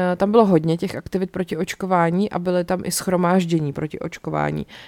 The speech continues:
A místní noviny popsaly podrobnosti jednoho shromáždění.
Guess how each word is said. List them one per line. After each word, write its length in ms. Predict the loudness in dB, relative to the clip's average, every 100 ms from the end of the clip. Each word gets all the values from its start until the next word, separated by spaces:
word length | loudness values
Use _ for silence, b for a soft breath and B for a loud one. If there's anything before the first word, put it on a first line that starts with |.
| B
A 80 | 2
místní 340 | 2 2 -2
noviny 360 | 0 0 0 0
popsaly 400 | -2 -2 -2 0
podrobnosti 600 | 0 0 0 -2 -2 -4
jednoho 280 | -2 -2
shromáždění. 640 | -4 -2 2 2 0 -6